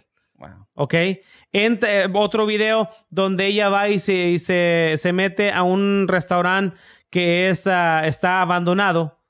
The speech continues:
Speaker 2: y ya no sale de ahí tampoco.
Speaker 1: Puta madre.
Speaker 2: O sea, dicen, "Ok, pero ¿por qué mentiste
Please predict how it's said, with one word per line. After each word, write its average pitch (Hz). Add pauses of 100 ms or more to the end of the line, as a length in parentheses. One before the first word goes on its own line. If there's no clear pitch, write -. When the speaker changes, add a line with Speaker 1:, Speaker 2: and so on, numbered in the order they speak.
(640)
Speaker 2:
y 190
ya 175
no 175
sale 156
de 156
ahí 151
tampoco. 170
Speaker 1:
Puta 151
madre. 110 (140)
Speaker 2:
O 185
sea, 202
dicen, 214
"Ok, 208 (100)
pero 208
¿por 202
qué 277
mentiste 226